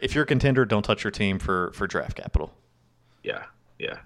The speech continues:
Speaker 2: Dal-, Dalton Schultz is gonna be a monster. Take it from a Cowboys fan. Um,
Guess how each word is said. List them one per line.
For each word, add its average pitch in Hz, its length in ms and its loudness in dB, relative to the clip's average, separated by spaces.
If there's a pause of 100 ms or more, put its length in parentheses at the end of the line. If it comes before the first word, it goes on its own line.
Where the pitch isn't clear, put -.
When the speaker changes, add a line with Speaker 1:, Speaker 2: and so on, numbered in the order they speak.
(160)
Speaker 2:
Dal-, 120 240 8
Dalton 117 240 6
Schultz 87 320 0
is 80 80 -10
gonna 82 200 -4
be 85 100 2
a 80 80 4
monster. 82 640 0
Take 90 160 6
it - 40 -4
from 85 140 -2
a 82 60 -4
Cowboys 82 440 4
fan. 82 300 2 (1200)
Um, 139 340 12